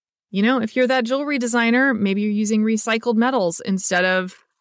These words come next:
virgin metals. Maybe you're going the extra mile to know the pedigrees of the stones that you use and know the working conditions of the people who mine them. And you make decisions accordingly. You charge accordingly, and you make it part of your story.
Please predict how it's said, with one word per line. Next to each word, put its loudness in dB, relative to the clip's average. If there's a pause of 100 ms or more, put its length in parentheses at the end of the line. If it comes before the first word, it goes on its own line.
(140)
virgin 0
metals. -2
Maybe 0
you're 0 (260)
going 2
the 4
extra -4
mile 0
to -2 (480)
know 4
the -2
pedigrees 0
of -4
the -6
stones -2
that -4
you -4
use -2
and -4
know 2
the 0
working 0
conditions -2
of -6
the -4
people -4
who 2
mine 2
them. 0 (720)
And 4
you 4
make 2
decisions -2
accordingly. -2
You -8
charge 2
accordingly, -2
and -6
you -4
make -2
it -4
part -2
of -2
your -6
story. 0